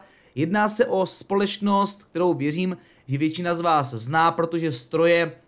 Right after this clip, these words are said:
od této společnosti nám opravují například, eh, cesty, případně nám provádějí minimálně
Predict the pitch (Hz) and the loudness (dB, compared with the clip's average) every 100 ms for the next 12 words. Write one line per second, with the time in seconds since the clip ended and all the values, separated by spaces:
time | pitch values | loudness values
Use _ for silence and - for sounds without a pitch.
0 | _ - 156 165 160 165 - 165 165 170 | _ -6 -2 0 0 -2 -2 -4 -2 -4
1 | - 175 165 175 139 165 160 170 165 - | -4 -2 -2 -2 -2 -2 0 0 -2 -6
2 | 139 151 - 170 156 135 - _ _ 117 | -8 -6 -6 -4 -2 -4 -8 _ _ -10
3 | 110 104 104 185 185 - 175 - - 170 | -8 -6 -2 0 0 -2 -6 -6 -8 -6
4 | 165 160 160 160 156 _ - 139 151 143 | -2 -2 -2 -4 -6 _ -6 -2 0 0
5 | 151 156 151 151 143 160 160 156 151 147 | 0 0 0 -2 -2 -2 0 0 0 -2
6 | 143 | -6